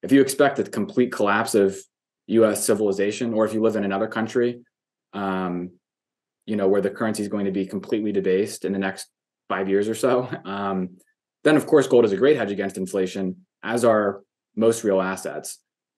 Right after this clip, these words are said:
Given that our view is that the dollar system remains largely intact for at least the next ten years,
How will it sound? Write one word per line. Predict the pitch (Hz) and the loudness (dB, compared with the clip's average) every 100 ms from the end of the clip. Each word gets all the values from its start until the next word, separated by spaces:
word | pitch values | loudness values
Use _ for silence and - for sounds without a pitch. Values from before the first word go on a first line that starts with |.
| _ - | _ 2
Given | 135 151 143 | 4 6 4
that | 123 | 4
our | 123 113 | 4 2
view | 113 123 127 | 4 6 6
is | 113 | 6
that | 110 101 98 _ _ _ _ _ _ _ _ - | 0 -2 -6 _ _ _ _ _ _ _ _ -6
the | |
dollar | 104 98 110 | -2 2 2
system | - 113 117 | 0 -2 0
remains | 110 107 107 | 0 0 0
largely | 101 104 107 101 | 0 0 0 -2
intact | 95 98 104 | -4 -6 -6
for | - 98 | -4 -2
at | |
least | 101 98 | -2 -4
the | 104 | -4
next | 98 - | -6 -8
ten | 104 98 | -6 -4
years, | 107 110 113 | 0 0 -2